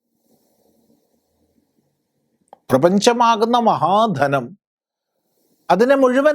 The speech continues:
തൻ്റെ കോശത്തിൽ നിലനിർത്തുന്നവനാരോ, തൻ്റെ ഖജനാവിൽ നിലനിർത്തുന്നവനാരോ, അവനാണ് മഹത്തായ ഖജനാവോടുകൂടിയവൻ എന്ന അർത്ഥത്തിൽ മഹാകോശഃ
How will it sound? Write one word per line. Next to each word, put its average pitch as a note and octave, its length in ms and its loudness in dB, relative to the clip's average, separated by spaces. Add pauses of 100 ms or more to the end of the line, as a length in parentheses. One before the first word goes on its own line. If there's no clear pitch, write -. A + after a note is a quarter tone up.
തൻ്റെ B3+ 260 0
കോശത്തിൽ A3+ 440 0 (100)
നിലനിർത്തുന്നവനാരോ, F#3 1040 -2 (1040)
തൻ്റെ F3 200 2 (100)
ഖജനാവിൽ G3 540 0 (100)
നിലനിർത്തുന്നവനാരോ, E3 1040 -2 (600)
അവനാണ് F3 440 -2 (160)
മഹത്തായ E3 640 -2 (200)
ഖജനാവോടുകൂടിയവൻ C#3 1300 -2 (640)
എന്ന E3+ 200 0
അർത്ഥത്തിൽ C#3 400 0 (1200)
മഹാകോശഃ B2+ 720 -2